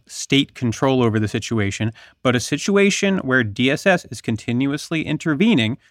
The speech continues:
right? They have real power, they have real authority, they can take all sorts of actions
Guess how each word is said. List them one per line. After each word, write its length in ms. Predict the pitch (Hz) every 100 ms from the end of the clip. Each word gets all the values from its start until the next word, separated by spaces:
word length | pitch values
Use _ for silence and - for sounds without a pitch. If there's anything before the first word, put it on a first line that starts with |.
| _
right? 240 | 123 120 -
They 160 | 120 127
have 320 | 127 135 131
real 300 | 107 117 160
power, 480 | - 107 98 117 - _ _
they 120 | - 117
have 320 | 120 120 101
real 240 | 107 139
authority, 640 | 160 - 107 98 98 110 - _ _ -
they 500 | 110 120 123 117 117 -
can 200 | - 110
take 260 | 139 135 -
all 240 | 127 143 180
sorts 380 | - 180 180
of 80 | 104
actions 720 | 107 127 - - - 139 -